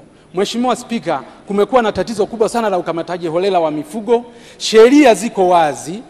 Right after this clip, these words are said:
sheria ya magonjwa ya wanyama namba kumi na saba ya mwaka elfu mbili na tatu, the animal, the an-, <clears throat> the Animal Disease Act,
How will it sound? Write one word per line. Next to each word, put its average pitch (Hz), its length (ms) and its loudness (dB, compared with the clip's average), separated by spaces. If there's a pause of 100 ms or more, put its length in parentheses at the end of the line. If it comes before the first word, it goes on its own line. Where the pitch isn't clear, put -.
(120)
sheria 254 380 4
ya 240 80 6
magonjwa 214 420 2
ya 196 60 6
wanyama 208 580 2
namba 180 260 -4
kumi 208 220 -8
na 185 80 -4
saba 208 220 -4
ya 175 80 -2
mwaka 190 200 -4
elfu 170 200 -8
mbili 170 260 -6
na 156 100 -6
tatu, 160 460 -6 (300)
the 165 160 -4
animal, 214 400 -2 (180)
the 175 140 -8
an-, - 500 -4 (1040)
<clears throat> 170 60 -2
the 170 80 0
Animal 208 340 0
Disease 165 320 -12
Act, - 300 -4